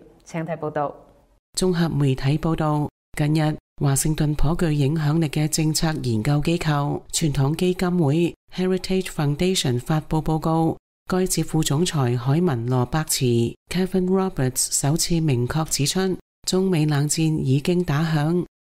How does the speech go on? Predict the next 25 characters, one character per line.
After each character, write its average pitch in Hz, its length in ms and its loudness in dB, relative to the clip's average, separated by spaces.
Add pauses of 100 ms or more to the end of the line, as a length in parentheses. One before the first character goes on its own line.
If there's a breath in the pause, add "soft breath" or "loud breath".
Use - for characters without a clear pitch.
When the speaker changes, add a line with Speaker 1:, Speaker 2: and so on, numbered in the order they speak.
(120)
Speaker 2:
但 147 180 0
係 151 200 2
到 165 120 0
目 160 220 0
前 123 240 0
為 127 160 2
止， 160 380 2 (320)
美 139 120 2
國 170 200 -4
朝 123 240 0
野 135 200 2
雖 180 280 0
然 123 120 2
喺 127 180 0
中 180 220 2
國 170 180 0
問 139 220 0
題 135 180 0
上 139 440 0 (100)
有 147 160 2
住 147 220 -2
高 180 240 2
度 160 160 0
共 135 200 2
識， 185 300 0